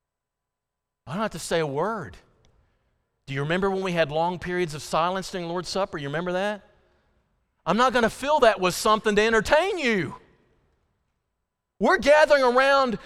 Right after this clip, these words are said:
this memorial. It's like a funeral. No, I don't go to strangers' funerals I don't know anything about, but this is a funeral, and by the way, he's alive, so it kinda alters things a little. But we're going to a funeral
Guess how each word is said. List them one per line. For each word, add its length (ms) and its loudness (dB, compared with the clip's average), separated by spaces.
this 560 0
memorial. 720 6
It's 120 0
like 180 4
a 60 4
funeral. 380 0
No, 180 2
I 120 6
don't 160 2
go 120 4
to 80 -2
strangers' 480 -2
funerals 340 -6
I 120 2
don't 120 -2
know 140 0
anything 240 0
about, 400 2
but 160 2
this 180 0
is 80 -2
a 80 6
funeral, 680 0
and 320 -4
by 140 2
the 60 -4
way, 200 0
he's 120 -6
alive, 480 -2
so 240 -6
it 100 -10
kinda 200 -6
alters 460 -6
things 280 -12
a 60 -12
little. 280 -10
But 160 0
we're 100 4
going 220 2
to 140 4
a 40 2
funeral 640 -2